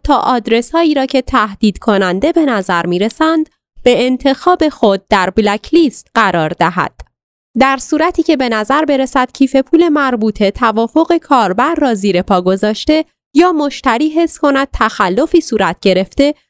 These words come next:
و یا حتی اگر مقامات قانونی دستور بدهند، این صرافی آدرس‌ها را بلک لیست می‌کند. کوین بیس تنها کمپانی رمز ارزی نیست که آدرس‌ها را بلک لیست می‌کند.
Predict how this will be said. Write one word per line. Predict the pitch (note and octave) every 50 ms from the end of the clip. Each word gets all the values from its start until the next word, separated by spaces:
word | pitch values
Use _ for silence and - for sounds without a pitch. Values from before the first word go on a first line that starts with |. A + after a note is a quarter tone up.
| _ _ -
و | C#4 D4
یا | D#4 E4 F4
حتی | D#4 E4+ E4+ E4+ - E4
اگر | D4+ D4 C#4+ C#4 C#4 C4+ B3+
مقامات | A#3+ A#3 G#3+ G#3+ G3+ - G#3 G#3 A#3 C#4+ E4 - - E4+
قانونی | D#4+ - C4+ B3+ A#3 A3 G#3+ G#3 G#3 G#3+ C4 D#4+
دستور | E4+ C#4 G3 E3+ E3+ - - - F#3+ F3
بدهند، | F3 F3 F3 F3 F3+ G3 G#3 A#3+ C#4+ D4+ D#4 D4 C#4 - - _ _ -
این | E4 F#4 F4+ F4
صرافی | - - E4+ D4+ C#4+ C#4 C#4 C4 C4+ - - C#4 C4 C4 - _ _ _ _ _ _ -
آدرس‌ها | - A#3+ G#3 - - F#3 F3+ F#3+ - - - D#4 D#4+
را | D#4+ D#4 D4+
بلک | C#4 B3 B3 A3+ F#3+ E3 - - - D4
لیست | D4+ D#4 C4 G#3 - - - _
می‌کند. | - E3+ E3 - F3+ D3 C3+ C#3+ C#3 - - - _ _ _ _ _ _ _ -
کوین | - E4 D4+ C#4 B3 A3+ G#3+ A3
بیس | B3 D4+ F4+ F#4 F4+ F4 - -
تنها | - D#4 B3+ G#3+ B3 A#3+ A#3+ A3+ G#3+ -
کمپانی | - C4 A3+ G#3+ A3+ - B3 A3+ B3 D4 E4+ F#4 F4 D#4
رمز | D4 B3+ A#3 A3+ G#3+ G3+ - -
ارزی | C#4 C#4+ D4 C4+ C4+ - D4 C#4+
نیست | C#4 D4+ D#4 C#4 - - - -
که | - G#3
آدرس‌ها | - - G3 F3 - - E3 E3 - - - A3+ E3+
را | D3 D3 D3
بلک | - F3 E3 D3+ D#3+ - - -
لیست | E3+ C#3+ - - - -
می‌کند. | F#3 E3 - E3+ D3+ C#3+ B2+ - - -